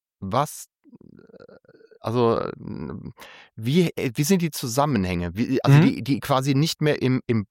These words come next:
Speaker 1: in Bauteilen denken, sondern in Systemen.
Speaker 2: Mhm.
Speaker 1: Die sind selten geworden. So, und, ähm, w-,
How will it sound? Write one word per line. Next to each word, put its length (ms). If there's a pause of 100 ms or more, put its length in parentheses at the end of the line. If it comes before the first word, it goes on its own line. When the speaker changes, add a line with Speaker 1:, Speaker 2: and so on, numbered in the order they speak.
Speaker 1:
in 160
Bauteilen 640
denken, 400
sondern 300
in 100
Systemen. 720 (300)
Speaker 2:
Mhm. 600 (240)
Speaker 1:
Die 180
sind 240
selten 360
geworden. 580 (580)
So, 400
und, 400
ähm, 380 (880)
w-, 600